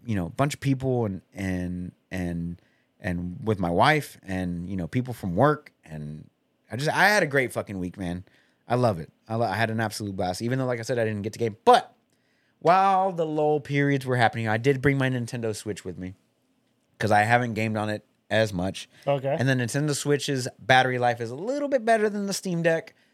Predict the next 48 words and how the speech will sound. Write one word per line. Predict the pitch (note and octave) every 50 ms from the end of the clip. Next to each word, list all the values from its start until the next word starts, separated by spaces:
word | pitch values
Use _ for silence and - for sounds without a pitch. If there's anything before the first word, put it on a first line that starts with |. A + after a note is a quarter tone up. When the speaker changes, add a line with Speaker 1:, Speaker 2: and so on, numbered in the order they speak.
| _ -
Speaker 2:
Just | D3 C#3+ C3+ -
a | C#3
Speaker 1:
And, | B2 B2+
Speaker 2:
little. | B2 A#2+ B2 - _ _ _ -
Speaker 1:
and | B2 B2 B2 B2 B2 B2 A#2+ A2+
so | - - D3+ C#3 C#3 C#3 C#3
I | C3+ B2+ C3 C3
started | - - D3+ C#3+ C#3+ C#3 C3+ - _ _ _ _ _ _ _ _ _
fucking | - D3 C#3+ D#3 D3
around | C#3 C#3 C#3 C3+ C3
with, | B2 A2+ - -
uh, | A#2+ A2 A2 G#2+
Luigi's | G#2+ A2 B2+ C#3 D3+ C#3 C3+ C3+ B2 A#2
Mansion | B2+ C3 C3 C3 B2+ - C3+ B2 A2+ A2+ G#2
three | A2+ A2+ A#2 A2+ A2 G#2 G2 F#2+ - -
on | G#2 A2 G#2
the | G2+
Switch | G2 - - B2+ B2 - - -
'cause | - C#3+ B2+ A#2
Speaker 2:
Oh, |
Speaker 1:
I | A2 G#2+
Speaker 2:
nice. | A#2+ A#2 - -
Speaker 1:
bought | D#3 C3+ D3 D#3+ D#3+
it, | D#3 D3+ - _ _ _ _ _ _ _ _ _ _ _ _ _ _ - -
I |
don't | C3 B2
know, | A2+ G#2+
two | G#2 - - D#3+
years | D#3 D3+ D#3+ E3 F3
ago. | F3+ F#3 -
<laughs> | - - F#3+ E3+ D3
Speaker 2:
You | E3 D3+ C#3
just | B2+ B2+ B2+
never | D#3+ D3 C#3 C#3+
played | B2+ E3 E3 D3
it? | D3 D3
Speaker 1:
Never | D#3+ D#3+ E3 E3+ D#3
played | - F3 E3+ F3 E3+ -
through | F3 F3 F3 F3
it. | F3 F3 F3 _ -
So | - - C3
I'm, | C3 D3
like, | D#3 D3+ C#3 -
four | - - - C#3 C#3+ D3+ D#3 D#3
hours | D3 D3 D3 D#3 D#3+ C#3+ D3
into | D3 D3+ D#3 D3+ - D#3+ D#3+
it | E3 D#3 D#3
now. | D#3 D#3+ D#3+ E3 E3 D#3+